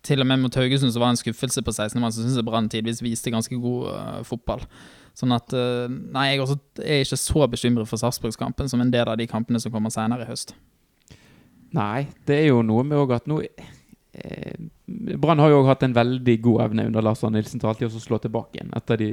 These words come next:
Speaker 2: har tapt en kamp, bortsett fra en, eh, veldig dårlig rekke i fjor høst, så, eh, slår Brann stort sett tilbake igjen og vinner den neste kampen når de har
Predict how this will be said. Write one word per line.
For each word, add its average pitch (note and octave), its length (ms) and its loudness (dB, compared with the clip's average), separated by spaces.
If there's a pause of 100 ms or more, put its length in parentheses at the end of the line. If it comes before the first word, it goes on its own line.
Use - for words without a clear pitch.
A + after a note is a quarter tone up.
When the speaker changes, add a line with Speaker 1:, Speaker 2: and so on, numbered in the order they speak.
(140)
Speaker 2:
har - 420 -6
tapt A#2+ 220 0
en A2 100 2
kamp, G#2+ 160 -6
bortsett A#2 300 -2
fra A2 180 0
en, A2 240 0
eh, A2 160 2
veldig A2+ 220 4
dårlig A2+ 240 2
rekke A2+ 240 -8
i G#2+ 60 -6
fjor A2+ 420 -4 (320)
høst, - 420 2
så, C#3+ 220 2 (180)
eh, A2+ 300 4
slår A#2 300 2
Brann A2 260 -2 (200)
stort A#2 200 2
sett A2+ 160 0
tilbake A2 260 0
igjen G#2+ 140 0
og - 20 -8
vinner A2 320 0
den A2 140 0
neste A2+ 240 0
kampen G2 420 -4 (640)
når A2+ 80 4
de G#2+ 80 6
har G2+ 180 0